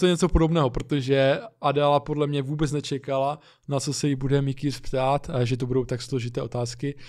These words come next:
ale celkem dobře odpovídala, jo. Až na pár výjimek,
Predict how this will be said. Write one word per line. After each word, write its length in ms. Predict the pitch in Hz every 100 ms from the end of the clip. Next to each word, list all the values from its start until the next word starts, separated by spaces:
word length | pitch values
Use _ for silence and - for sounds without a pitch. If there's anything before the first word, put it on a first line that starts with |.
| - -
ale 160 | 143 143
celkem 400 | 165 160 165 156
dobře 260 | 139 156
odpovídala, 680 | 127 - 147 147 147 135 107
jo. 160 | 107 - - - _ _
Až 160 | 139 123
na 140 | 127
pár 220 | 123 135 117
výjimek, 580 | 120 120 117 151 -